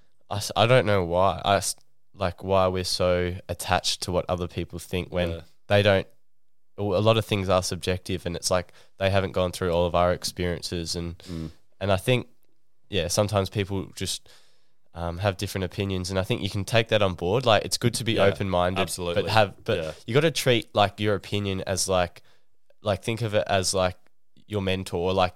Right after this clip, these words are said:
Speaker 1: your
Speaker 2: Yeah.
Speaker 1: best, like, your best friend. Like, think of it as, like, a, another really good influence, like, your trusted influence. Like, instead of, like, my world is just shaped by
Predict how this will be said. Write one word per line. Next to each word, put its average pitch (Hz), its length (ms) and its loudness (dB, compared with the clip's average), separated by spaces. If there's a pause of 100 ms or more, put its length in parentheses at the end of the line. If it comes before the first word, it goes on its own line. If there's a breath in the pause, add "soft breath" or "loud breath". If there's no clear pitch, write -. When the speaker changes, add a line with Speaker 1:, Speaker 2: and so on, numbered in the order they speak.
Speaker 1:
your 92 120 -2
Speaker 2:
Yeah. 82 40 -4
Speaker 1:
best, 98 340 0 (120)
like, 98 240 -4
your 101 80 -6
best 110 240 0
friend. 87 300 -2
Like, 82 260 -8
think 139 200 0
of 131 80 0
it 123 100 2
as, 110 120 0
like, 104 180 0
a, 92 180 0 (380 soft breath)
another 110 280 2
really 104 240 -2
good 92 160 -6
influence, 92 460 -8
like, 92 160 0 (480)
your 101 80 -8
trusted 107 540 -2
influence. 95 560 -4
Like, 87 220 -2 (340 soft breath)
instead 107 340 0
of, 98 240 -2
like, 92 260 0 (440)
my 98 220 2
world 95 500 2
is 95 180 -4
just - 200 -2
shaped - 460 0
by 85 320 2